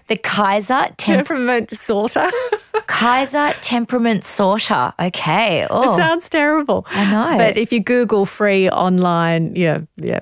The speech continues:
Speaker 2: personality career testing, you'll, you'll find those. And they're re-, they're really, really helpful, and they're, they're short, and that will get you started in terms of looking at careers that, um, sort of match your interests. Another one is networking.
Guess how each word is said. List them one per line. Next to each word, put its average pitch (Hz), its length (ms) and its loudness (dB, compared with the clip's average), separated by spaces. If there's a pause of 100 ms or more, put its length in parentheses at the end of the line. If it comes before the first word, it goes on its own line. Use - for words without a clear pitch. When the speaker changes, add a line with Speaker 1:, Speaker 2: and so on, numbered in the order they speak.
(160)
Speaker 2:
personality 151 720 -2
career 147 420 -2
testing, 151 480 -6
you'll, 170 220 -2
you'll 175 200 0
find 156 360 -2
those. - 380 -2
And 247 100 2
they're 311 100 2
re-, 247 260 0
they're 226 120 2
really, 202 380 2
really 165 260 0
helpful, 165 520 0
and 160 180 2
they're, 156 180 2 (200)
they're 165 120 0
short, 156 560 0
and 143 320 -4 (440)
that 170 120 0
will 175 100 2
get - 260 -2
you 165 60 -2
started 160 720 -2 (400)
in 165 140 0
terms 160 400 0
of 151 200 0
looking 185 320 0
at 165 200 0
careers 147 680 0
that, - 520 -2
um, - 320 -8
sort 151 180 -6
of 135 60 -6
match 143 320 -6
your 143 280 -2
interests. - 760 -6 (400)
Another 269 240 2
one 214 160 4
is 185 120 -2
networking. 226 800 0